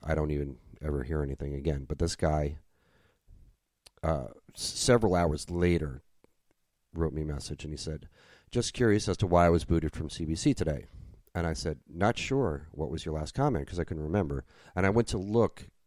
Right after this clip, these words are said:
and just to confirm that it was me that booted him. And sometimes you can see, sometimes you can click on the thing and see what the, the post was or the comment was. And for some reason, sometimes you can't, and I couldn't. So I just said, "Not sure what was your last comment."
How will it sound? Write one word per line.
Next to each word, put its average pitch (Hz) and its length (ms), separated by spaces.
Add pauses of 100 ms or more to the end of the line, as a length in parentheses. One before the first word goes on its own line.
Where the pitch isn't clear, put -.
(160)
and 85 380
just - 240
to 98 200
confirm 95 420
that 87 80
it 73 80
was 73 160
me 82 160
that 87 140
booted 85 260
him. 90 140
And 78 140
sometimes 101 480
you 85 60
can 80 140
see, 82 460 (1200)
sometimes 104 400
you 80 60
can 85 100
click - 300
on 92 80
the 87 80
thing 90 240
and 76 80
see - 160
what 80 160
the, - 60 (180)
the 73 100
post 85 360
was 80 160
or 80 40
the 73 80
comment 82 320
was. 78 240 (460)
And 76 120
for - 120
some 90 160
reason, 73 340 (380)
sometimes 71 320
you 62 80
can't, 69 340
and 67 180
I 69 140
couldn't. 62 320 (460)
So 80 160
I 71 100
just - 140
said, 80 140
"Not 101 220
sure 104 220
what 87 200
was 82 140
your 82 120
last 80 160
comment." 143 320